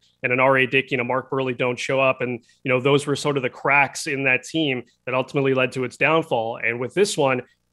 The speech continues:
I look at all facets of the roster and I look at the lineup, for instance, and I, I made this point, you know, even before they brought on Matt Chapman, you know, you lose Vladdy Guerrero for a couple of months. You lose George Springer for a couple of months. There's still a lot of other guys on this team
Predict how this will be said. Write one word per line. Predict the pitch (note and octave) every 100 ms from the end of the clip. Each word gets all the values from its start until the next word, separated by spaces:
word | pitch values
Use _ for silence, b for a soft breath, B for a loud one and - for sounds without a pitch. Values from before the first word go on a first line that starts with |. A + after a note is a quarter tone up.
| _ -
I | D3
look | F#3 F3+
at |
all | E3 D#3+ D#3+
facets | D#3+ D3 C#3+ C#3
of | C#3
the | B2
roster | A#2+ A2+ - A2
and | A#2
I |
look | D#3 D3+
at |
the | D3+
lineup, | C#3 C#3+ B2 -
for | B2
instance, | G#2+ - G#2 G#2+
and | B2
I, | C3
I | C#3 D#3+
made | F3+ D#3
this | D3
point, | - C#3+ C#3 b b
you | - C3
know, | C3 -
even | D#3+ D3+ C#3+ C#3 C#3 C3+
before | C#3+ C3+ E3 E3
they | C#3
brought | C#3 C3
on | B2
Matt | B2 B2
Chapman, | - - C3+ B2+ B2 _ _ _ _ -
you | D3
know, | D#3
you | F3+ F#3
lose | G#3 G3+ C#3+
Vladdy | D3 D#3 D3+
Guerrero | C#3+ C#3+ C#3+ C3+
for | - C3
a | B2+
couple | C#3 C3+
of | B2
months. | A2+ G#2 -
You | C#3+ D#3
lose | E3 D3+
George | D#3 D3 -
Springer | D3+ C#3+
for | B2+ C3+
a |
couple | C3 C3+ C3
of |
months. | C3+ A#2+ -
There's | E3 E3+
still | B3+ B3
a |
lot | C#3+ C3+ D3 D#3
of |
other | C#3 C#3+
guys | C#3 C3+ C3 B2
on | C#3
this | B2
team | - C#3+ C#3